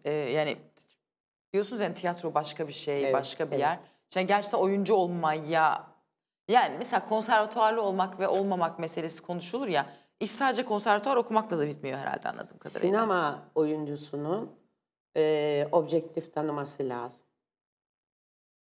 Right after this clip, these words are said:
Speaker 2: Sinema iki yüz elli ile mi çekiliyor, teleyle mi?
Speaker 1: Hmm.
Speaker 2: Değil mi? Bel plan mı? Bunları bilmesi lazım.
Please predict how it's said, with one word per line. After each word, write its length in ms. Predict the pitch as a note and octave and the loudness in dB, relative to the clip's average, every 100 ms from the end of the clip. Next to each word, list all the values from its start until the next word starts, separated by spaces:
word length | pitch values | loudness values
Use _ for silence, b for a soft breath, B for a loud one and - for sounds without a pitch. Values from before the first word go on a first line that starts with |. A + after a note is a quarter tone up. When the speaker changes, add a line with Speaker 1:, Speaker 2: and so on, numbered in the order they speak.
| _ _ | _ _
Speaker 2:
Sinema 540 | - - C3+ B2+ B2 - - _ - | -14 -4 -4 -4 -6 -12 -20 _ -20
iki 200 | C#3 C#3+ | -14 -10
yüz 200 | C3 - | -6 0
elli 220 | C3 C3 | 0 0
ile 220 | C3 C3 | 0 0
mi 180 | B2+ B2 | -2 -4
çekiliyor, 580 | - C#3 - C3 C3 C3 | -6 -6 -4 0 0 0
teleyle 500 | C3+ C3 C3+ C3+ C#3 | 0 2 2 2 0
mi? 320 | C3 C#3+ G3 - _ | 0 -2 -4 -12 _
Speaker 1:
Hmm. 100 | D3+ C#3 _ _ _ - | -20 -20 _ _ _ -4
Speaker 2:
Değil 120 | C4+ | 0
mi? 220 | F#3+ C3 - _ _ - | 0 -4 -8 _ _ 2
Bel 300 | C3+ C#3 - | 2 2 -2
plan 300 | C#3 B2+ A#2+ | 0 0 0
mı? 340 | B2+ D#3+ G#3+ | -4 -4 -4
Bunları 340 | C#3+ C3+ C#3+ | -2 0 0
bilmesi 460 | E3+ C3+ B2 - A#2+ | -2 -4 -6 -10 -12
lazım. 340 | A2+ A2+ - | -10 -12 -16